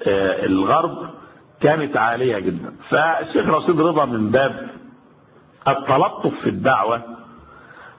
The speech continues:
قال: "رفع هذا الشعار، نتعاون فيما اتفقنا عليه،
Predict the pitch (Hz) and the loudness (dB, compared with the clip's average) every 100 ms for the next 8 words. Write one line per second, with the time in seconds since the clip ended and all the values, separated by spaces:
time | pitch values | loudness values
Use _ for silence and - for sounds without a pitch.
0 | - - 165 185 170 - - 185 - 127 | -10 0 2 2 0 -2 0 0 2 0
1 | 120 151 127 - 101 92 98 107 113 117 | 0 -2 -4 -6 0 0 2 0 0 0
2 | 120 139 104 104 98 98 - 127 120 110 | 0 0 -4 -2 -2 -2 -2 -2 0 0
3 | 90 101 123 | 0 0 -2